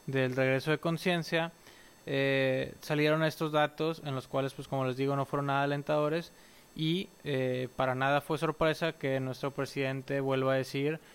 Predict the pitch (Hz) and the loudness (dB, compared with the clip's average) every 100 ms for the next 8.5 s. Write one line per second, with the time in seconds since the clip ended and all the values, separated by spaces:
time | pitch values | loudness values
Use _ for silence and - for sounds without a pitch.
0 | - - - - 135 139 143 - 135 135 | -20 -20 -8 0 2 2 0 -2 -2 -2
1 | 135 139 135 131 147 135 123 117 123 - | -2 -2 0 0 0 0 -2 -4 -10 -16
2 | - - - - - 139 131 131 127 135 | -20 -20 -20 -20 -4 0 2 0 0 2
3 | 131 143 156 185 - - - 135 123 123 | 4 4 2 -2 -12 -20 -4 0 0 0
4 | 120 120 120 123 - - - 120 - - | -4 -6 -10 -14 -20 -12 -10 -10 -12 -20
5 | - - - - - - - - 135 135 | -20 -20 -20 -20 -20 -20 -20 -12 -6 -4
6 | 143 151 139 135 147 139 139 139 135 143 | -2 0 0 0 -2 -2 0 0 0 -2
7 | 139 139 135 139 - 135 139 143 139 139 | -2 -4 -2 -4 -2 -4 -2 -4 -4 -4
8 | 143 143 139 147 143 | -2 -2 -2 -4 -6